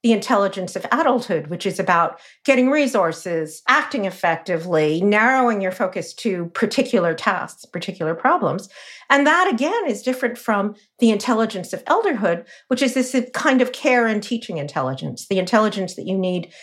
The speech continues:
to be able to care for someone, the intelligence you need to be able to give up some of your own ambitions and pass on information to the next generation.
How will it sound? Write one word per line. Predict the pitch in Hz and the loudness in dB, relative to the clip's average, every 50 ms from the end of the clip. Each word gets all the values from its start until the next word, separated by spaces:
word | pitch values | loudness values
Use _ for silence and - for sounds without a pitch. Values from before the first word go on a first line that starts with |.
| - - - - | -20 -12 -4 0
to | - | 2
be | 214 262 262 | 4 6 6
able | 269 320 370 392 359 254 180 170 | 4 4 2 2 2 0 0 0
to | - - 196 175 165 165 - _ _ _ - | -2 -4 -4 -4 -4 -8 -10 _ _ _ -6
care | - - 202 185 185 | 0 2 2 2 2
for | 185 - | 0 -4
someone, | - - - 175 160 160 143 143 139 | -6 -6 -6 -6 -6 -6 -6 -6 -4
the | 143 185 190 | -4 -2 -2
intelligence | 185 180 - 254 226 226 220 214 196 196 - | -2 0 2 2 2 2 0 -2 -6 -4 -4
you | 202 | -4
need | 196 196 190 | -4 -4 -6
to | - | -4
be | - 226 226 | 0 2 2
able | 226 262 269 269 233 | 4 4 4 2 0
to | 226 - 226 180 175 170 - - - _ _ _ - 180 | 0 -2 -4 -4 -4 -6 -10 -20 -20 _ _ _ -6 2
give | - 226 226 - | 4 4 4 6
up | 226 202 196 - - - | 4 4 2 0 -2 -4
some | - 226 190 180 | -4 -2 -2 -2
of | 185 185 | -2 -2
your | 185 175 - - | -2 -2 0 0
own | 190 185 185 175 170 170 165 - - | 0 0 0 0 -2 -4 -6 -4 -4
ambitions | 190 190 185 190 175 - - 190 165 165 156 - | -2 0 2 0 0 0 0 -2 -2 -2 -4 -2
and | - 196 180 175 165 - - - - _ _ - | -2 0 0 0 -4 -8 -14 -20 -20 _ _ -2
pass | - - 226 208 202 202 - | 2 2 4 4 2 0 0
on | - 196 175 170 170 170 | 0 2 2 2 0 -2
information | - 165 156 - 185 165 165 160 160 - 151 143 | -4 -8 -6 -6 -4 -2 -2 -4 -4 -6 -8 -10
to | - - | -8 -6
the | 156 160 | -6 -4
next | 156 151 - - | -4 -4 -6 -8
generation. | - - 147 156 151 147 156 156 165 - - - - | -8 -6 -4 -4 -4 -4 -6 -6 -6 -6 -8 -8 -10